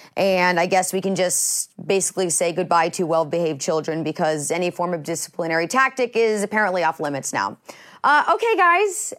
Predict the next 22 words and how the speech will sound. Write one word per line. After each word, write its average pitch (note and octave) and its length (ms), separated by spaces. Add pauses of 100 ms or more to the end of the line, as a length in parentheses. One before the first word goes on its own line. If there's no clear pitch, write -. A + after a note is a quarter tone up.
that's C#4+ 400
the F#4 160
end D4+ 200
of B3+ 120
the C4 80
show. F#3+ 600 (400)
I - 60
feel D4+ 140
like E4+ 80
we F4 80
got B3+ 160
into C#4+ 220
a - 20
lot G#3+ 160
of A3 80
very G3+ 260
interesting G3+ 400
discussions. F#3 480
And F3+ 160
guess B3 280
what? G#3 280
Tomorrow, G#3 760